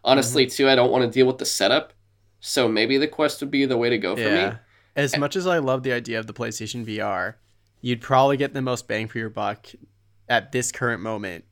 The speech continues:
Speaker 2: with the Oculus Quest, just for the fact that s-, since you already have a gaming P C,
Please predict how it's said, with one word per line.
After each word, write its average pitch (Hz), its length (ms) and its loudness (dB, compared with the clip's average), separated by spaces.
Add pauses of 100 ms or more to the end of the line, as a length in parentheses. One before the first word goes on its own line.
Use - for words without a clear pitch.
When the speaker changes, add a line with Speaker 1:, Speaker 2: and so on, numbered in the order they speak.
(180)
Speaker 2:
with 120 240 -4
the 113 260 0
Oculus 110 440 -4
Quest, 113 480 -6 (440)
just 143 260 2
for 151 100 0
the 135 80 -2
fact 120 420 0
that 107 420 2 (460)
s-, - 220 -8 (120)
since 139 340 -2
you 147 80 4
already 127 220 2
have 120 200 4
a 117 40 -6
gaming 110 340 -4
P 127 160 -8
C, 135 380 -4